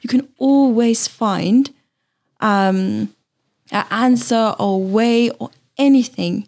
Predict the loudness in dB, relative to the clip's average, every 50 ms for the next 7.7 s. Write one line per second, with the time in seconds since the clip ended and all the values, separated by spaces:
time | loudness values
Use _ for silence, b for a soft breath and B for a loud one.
0 | _ _ _ _ _ _ _ _ _ -2 0 2 2 4 2 2 0 0 0 0
1 | 0 0 0 -2 -4 -6 -4 -4 -4 -2 -4 -4 -4 -4 -4 -2 0 0 0 0
2 | -2 -2 -6 -8 -8 -10 -12 -8 -4 -2 -2 -2 -4 -6 -8 -8 -6 -6 -4 -4
3 | -2 0 0 0 -2 -4 -6 -10 -12 -14 -14 -16 -14 -14 -12 -12 -10 -12 -12 -12
4 | -12 -10 -10 -8 -6 -6 -6 -8 -8 -14 -20 _ _ _ _ -8 -6 -4 -4 -4
5 | -6 -6 -4 0 0 2 0 0 -2 -4 -4 -2 -2 -2 -2 -4 -6 -10 -10 -6
6 | -4 -2 -2 0 0 -2 -2 -2 -4 -8 -14 B B B B B -6 -4 -4 -4
7 | -2 0 -2 -2 -2 -4 -10 -6 -4 -4 -4 -4 -6